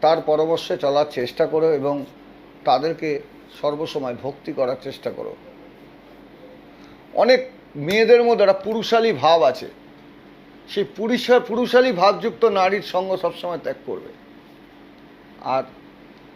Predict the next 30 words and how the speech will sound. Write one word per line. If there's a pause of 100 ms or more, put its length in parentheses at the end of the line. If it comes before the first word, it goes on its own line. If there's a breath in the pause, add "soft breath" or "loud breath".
(420)
আলসামি
হচ্ছে
একটা
বিরাট (120)
মানুষের
জীবনে (1200)
পিছিয়ে, (120)
পিছিয়ে
যাওয়ার
একটা
বিরাট (680)
জায়গা,
সেটা
হচ্ছে (220)
আলসামি, (200)
অর্থাৎ
আলস্য। (1300 loud breath)
এই
আলস্য
যতই
আসুক
না
কেন,
এই
আলস্যর
সঙ্গে
যুদ্ধ
করে
তাকে
ত্যাগ